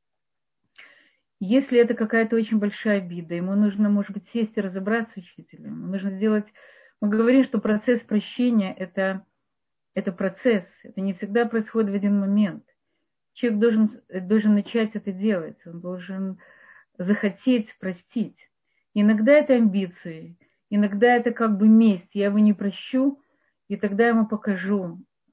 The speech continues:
что он для меня сделал. Но мы говорили уже об этом в предыдущих уроках,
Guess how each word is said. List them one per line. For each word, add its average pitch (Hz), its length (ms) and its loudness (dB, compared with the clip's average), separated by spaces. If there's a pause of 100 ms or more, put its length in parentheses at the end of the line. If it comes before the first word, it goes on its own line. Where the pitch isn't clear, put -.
что - 220 -4
он 190 100 -2
для 185 100 -4
меня 180 240 -6
сделал. 165 480 -14
Но 196 380 -6
мы 220 160 0
говорили 254 400 0
уже 208 160 -4
об 180 120 -6
этом 185 200 -6
в 180 40 -10
предыдущих 202 460 -6
уроках, 226 380 -4